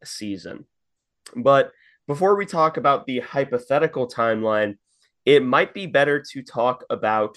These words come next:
the actual timeline. So, Connor, I will take, uh, what Lon did, and then you can talk about what K-State did in the years after Lon left. Does that sound good?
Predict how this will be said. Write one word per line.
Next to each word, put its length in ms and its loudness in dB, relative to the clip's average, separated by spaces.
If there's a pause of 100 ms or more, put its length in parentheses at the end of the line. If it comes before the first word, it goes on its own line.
(140)
the 220 -12 (140)
actual 760 -6 (420)
timeline. 580 -2
So, 300 0
Connor, 640 0
I 280 0
will 160 -4
take, 460 -6 (540)
uh, 180 0
what 440 0
Lon 560 0
did, 340 0
and 220 -4
then 160 -4
you 160 -8
can 120 -10
talk 340 -4
about 360 -6
what 200 -8
K-State 580 -10
did 380 -10
in 100 -8
the 80 -12
years 380 -14
after 360 -12
Lon 360 -16 (120)
left. 380 -18
Does 80 -20
that 160 -12
sound 160 -6
good? 200 -2